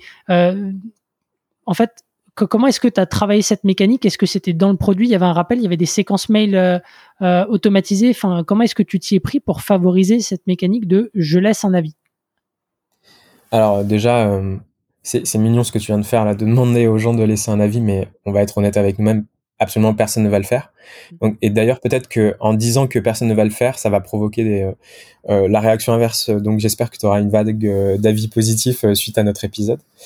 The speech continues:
Speaker 2: Euh, mais nous, euh, alors, euh, ça a été des mécaniques de produits, en fait. Euh, euh, tout comme, euh, bah, je parlais d'une application de méditation tout à l'heure, mais, euh,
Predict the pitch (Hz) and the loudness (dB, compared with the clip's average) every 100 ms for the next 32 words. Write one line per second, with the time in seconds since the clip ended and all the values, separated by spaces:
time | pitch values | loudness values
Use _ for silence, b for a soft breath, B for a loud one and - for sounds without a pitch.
0 | B B B B - 107 107 104 104 113 | B B B B -2 2 4 4 2 2
1 | 117 131 160 151 117 110 107 107 - 110 | 2 4 4 4 4 4 4 2 2 2
2 | 110 104 101 104 107 - 113 110 147 120 | 2 2 2 0 -2 0 0 0 0 2
3 | 110 113 110 113 113 - 120 120 139 110 | 2 2 0 0 -2 -2 -4 -2 -4 -2
4 | 107 - 101 98 95 95 98 - _ _ | -4 -2 -4 -2 -2 -2 -4 -8 _ _
5 | _ - 101 95 131 - 123 120 107 101 | _ -2 -2 -2 -8 -4 -2 0 0 2
6 | 98 98 98 92 98 95 95 98 98 98 | 2 0 0 -2 -2 0 -2 -2 0 0
7 | 101 101 98 - 98 - 101 98 98 104 | 0 0 -2 -4 -6 -4 -2 -2 -2 -2
8 | - 110 - 107 143 98 98 95 95 | -2 -8 -2 2 2 0 -2 -2 -2